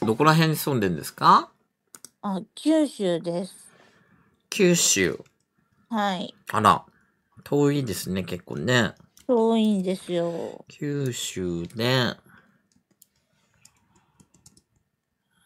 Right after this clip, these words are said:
Speaker 1: うーん、子供がいるって言ってたけど、それは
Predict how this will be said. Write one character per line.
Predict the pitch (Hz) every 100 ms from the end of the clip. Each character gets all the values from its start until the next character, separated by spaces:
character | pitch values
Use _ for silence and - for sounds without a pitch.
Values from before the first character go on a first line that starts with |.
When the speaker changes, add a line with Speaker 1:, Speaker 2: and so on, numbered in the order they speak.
| 139
Speaker 1:
う |
ー | 120 120 120 123
ん、 |
子 | - -
供 | 180 220 226
が | 220 208
い | 208
る |
っ | 220
て | -
言 | 123
っ |
て | 101
た | 107
け | -
ど、 | 98
そ | - 156
れ | 175
は | 185 175 175 170